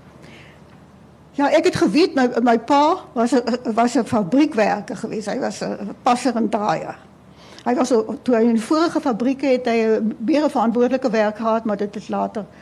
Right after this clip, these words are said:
weggeval. En, eh, ek het, ek het, my pa se invloed wat hy op ons kinders gehad het, was 'n man geweest wat nooit kerk toe gegaan het nie. En baie van daardie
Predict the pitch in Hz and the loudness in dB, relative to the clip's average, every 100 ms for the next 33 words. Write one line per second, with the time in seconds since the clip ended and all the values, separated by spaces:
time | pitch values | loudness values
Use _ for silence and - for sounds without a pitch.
0 | - - - - 240 226 233 - 214 165 | -20 -20 -18 -6 -2 -2 -2 -6 -6 -6
1 | - - - - - - - 247 233 220 | -10 -20 -20 -20 -20 -20 -2 0 2 0
2 | 208 - - - - - - - - - | -2 -8 -20 -20 -20 -20 -20 -20 -20 -20
3 | - 302 311 320 233 - 277 302 - - | -2 0 0 -2 -4 0 2 2 -2 -6
4 | - - - - - - - - - - | -8 -10 -12 -20 -20 -20 -20 -20 -20 -20
5 | - - 226 254 247 339 403 381 294 349 | -20 -8 0 0 2 2 2 2 2 2
6 | 415 392 349 247 226 220 214 262 247 247 | 2 2 0 0 -2 0 0 0 -2 0
7 | 294 311 - 370 330 320 247 240 254 311 | 0 0 0 2 2 2 0 0 0 2
8 | 220 226 277 269 262 254 240 247 320 339 | 2 2 2 0 2 2 2 0 -2 -2
9 | - 220 208 - - 170 - - - - | -4 -6 -6 -8 -10 -10 -16 -20 -20 -20
10 | - - - - - - - - - 247 | -20 -20 -20 -20 -20 -20 -20 -20 -4 -2
11 | 214 277 440 415 302 226 220 269 - | 0 2 2 2 2 4 4 2 0